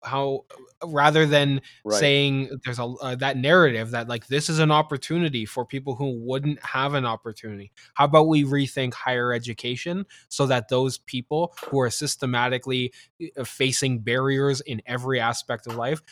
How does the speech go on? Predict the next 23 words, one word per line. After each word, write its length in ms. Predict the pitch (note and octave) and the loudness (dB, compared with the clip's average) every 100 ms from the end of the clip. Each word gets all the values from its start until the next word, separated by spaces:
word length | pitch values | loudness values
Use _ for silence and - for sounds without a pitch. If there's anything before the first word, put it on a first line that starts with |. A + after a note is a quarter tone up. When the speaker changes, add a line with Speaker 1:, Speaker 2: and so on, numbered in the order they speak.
| - | -2
Speaker 1:
so 140 | D3 | 0
that 100 | C3 | 4
those 220 | C#3+ C#3 | 4 2
people 300 | - D3 C3+ | 0 -2 -2
can 280 | - - B2 | -2 -2 -2
go 360 | A#2+ B2+ A2+ F2+ _ _ _ | 0 0 0 -4 _ _ _
and 200 | D3 C3 | -2 0
they 160 | B2 A2+ | 0 -2
can 420 | - D3+ E3 C#3+ - | -2 2 2 2 -2
engage 420 | C3 A#2+ A2+ G#2+ | -4 -2 -4 -6
with 120 | A2+ | -10
higher 300 | - A2+ A2 | -6 -6 -6
education 640 | A2 A2 G#2+ G#2+ - G2+ G2+ - - | -8 -10 -12 -12 -12 -14 -16 -16 -4
in 140 | C3 | -2
a 60 | A#2+ | 0
way 180 | B2 | 0
that 180 | A#2+ A2+ F#2 _ | -2 -6 -12 _
they 340 | C#3 B2+ A#2+ A2 | -12 -8 -6 -4
haven't 340 | B2+ B2+ B2 | 0 0 -2
been 120 | A#2+ | -6
able 220 | A#2 A2+ A2+ | -6 -6 -8
to 180 | A#2 G#2 | -10 -12
historically? 760 | G#2+ - G#2+ G#2+ - F#2+ - | -10 -10 -8 -12 -12 -20 -20